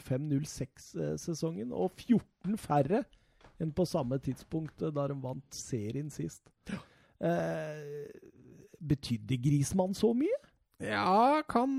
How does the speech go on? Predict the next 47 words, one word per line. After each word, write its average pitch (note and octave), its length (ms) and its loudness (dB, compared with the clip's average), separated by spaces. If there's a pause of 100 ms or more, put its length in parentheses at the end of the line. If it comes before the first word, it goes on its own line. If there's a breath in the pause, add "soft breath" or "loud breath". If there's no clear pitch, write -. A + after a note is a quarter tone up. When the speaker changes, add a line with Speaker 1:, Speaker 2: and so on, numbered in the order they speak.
Speaker 2:
eh, B3+ 320 0
kan C4+ 240 0
godt B3+ 160 4
være G#3+ 300 4
at - 100 -6
han, G#3+ 240 0
eh, G#3 480 0
betydde F#3+ 400 2
litt F#3+ 160 2
grann. F3 320 0
Eh, F#3+ 440 -2
men F#3 240 -6
det G3+ 100 2
er, E3 160 2
det E3+ 160 -6
er G3 80 4
veldig G#3+ 280 2
ujevnt, F3 680 4
det F3+ 140 0
Atletico E3+ 400 -2
presterer, D#3+ 420 -4
spesielt - 1000 -2 (100)
offensivt. - 640 -6 (880 soft breath)
Eh, F3+ 280 6
de F#3 100 6
har G3+ 100 8
vært, G3 320 4
eh, G#3 120 8
gode F#3 280 8
i F3 60 6
Champions F3 320 2
League, D#3+ 140 2
synes D#3+ 200 -6
jeg. G3+ 300 -2
I F3+ 640 -2
La F3+ 100 2
Liga E3 320 0
så - 220 -4
er E2 60 -6
det D#2+ 140 -8
veldig, - 340 -10
veldig - 280 -10
ujevnt. - 400 -12
Og F#3 60 -2
det D#3+ 100 0
er - 100 -2
klart, D#3 220 0